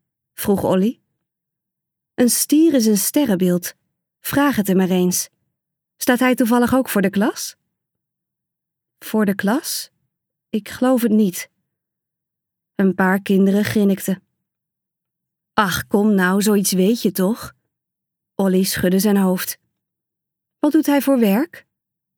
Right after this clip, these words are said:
"Dat weet ik niet, juf." "Tuurlijk wel." De juf glimlachte nog steeds,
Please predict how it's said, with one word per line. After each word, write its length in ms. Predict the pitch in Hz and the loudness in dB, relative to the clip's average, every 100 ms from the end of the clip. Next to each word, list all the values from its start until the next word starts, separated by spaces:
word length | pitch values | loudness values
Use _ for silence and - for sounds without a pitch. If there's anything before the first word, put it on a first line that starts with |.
| _ _ _ _ | _ _ _ _
"Dat 180 | 247 214 | -6 -2
weet 240 | 220 240 | 2 2
ik 80 | 202 | 2
niet, 200 | 196 180 | 0 2
juf." 380 | 196 214 - - _ _ _ _ _ _ _ _ | 0 0 -4 -14 _ _ _ _ _ _ _ _
"Tuurlijk 400 | - 214 208 196 | -2 2 2 0
wel." 460 | 196 190 190 185 - _ _ _ _ _ _ _ _ _ - | 0 2 0 -2 -6 _ _ _ _ _ _ _ _ _ -6
De 120 | 214 | -2
juf 220 | 180 175 | 0 -2
glimlachte 560 | - 196 196 196 190 196 | 0 0 2 2 0 0
nog 180 | 185 - | -2 -2
steeds, 460 | - 190 202 - | -4 -2 -2 -6